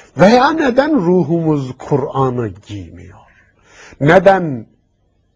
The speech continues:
Enes bin Malik'ten nakledildiği gibi "Rubbe talin yel'anuhul Kur'an"?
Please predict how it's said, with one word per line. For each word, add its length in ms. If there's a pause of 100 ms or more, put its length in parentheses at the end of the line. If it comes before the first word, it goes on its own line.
(380)
Enes 340
bin 120
Malik'ten 640
nakledildiği 720
gibi 340 (400)
"Rubbe 380
talin 540
yel'anuhul 800
Kur'an"? 600